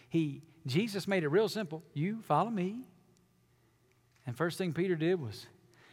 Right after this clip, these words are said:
eh, the word turn around, it's interesting, in the Greek text is often translated convert <laughs> or conversion.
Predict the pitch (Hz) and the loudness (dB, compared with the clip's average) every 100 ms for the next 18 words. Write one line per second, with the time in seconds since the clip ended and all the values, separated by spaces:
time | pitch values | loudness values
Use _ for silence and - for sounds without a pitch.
0 | _ 156 - 165 165 165 196 175 - 214 | _ -12 -12 -6 0 4 4 4 0 0
1 | 208 175 180 175 135 190 180 131 143 135 | 2 2 4 2 0 -2 -6 -6 -2 0
2 | 123 123 160 151 165 165 135 139 156 147 | -2 0 -2 2 0 0 0 2 2 0
3 | 120 - 139 123 135 131 113 113 - _ | -4 -2 -2 0 -2 -2 -4 -6 -20 _
4 | - 127 117 135 117 - 156 - - - | -4 -2 0 -2 -2 -4 -4 -4 -12 -20
5 | - - - - 123 127 113 127 127 95 | -20 -20 -18 -10 -4 -4 -2 -2 -2 -4
6 | 95 | -10